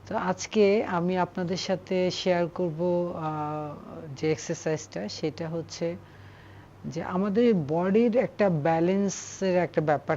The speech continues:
থাকে। আমাদের শোল্ডার, চেস্ট, বেলি, হিপ, থাই, মানে অ-, মানে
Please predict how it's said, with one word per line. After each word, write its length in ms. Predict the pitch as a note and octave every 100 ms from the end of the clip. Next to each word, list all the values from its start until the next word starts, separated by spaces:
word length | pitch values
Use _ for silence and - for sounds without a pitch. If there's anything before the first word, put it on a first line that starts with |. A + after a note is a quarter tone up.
| -
থাকে। 340 | D3+ - D#3+
আমাদের 540 | D3+ D3+ D3+ C3+ D3 C3 A2+ - - - - -
শোল্ডার, 640 | - - E3 D#3 D3+ D3 D3 E3+ - - -
চেস্ট, 560 | - D#3+ D#3 D3+ - - - - - - - - - - B2+
বেলি, 520 | D3 D3+ D3+ D3 C#3 D3+ - - - - - - - - - A#2+
হিপ, 160 | F3 - - - - - - - - - -
থাই, 480 | D#3 D3+ D3 D3 - - - - - - - - -
মানে 140 | A3+ A3+ - - -
অ-, 180 | F#3+ - -
মানে 300 | E3+ E3 D#3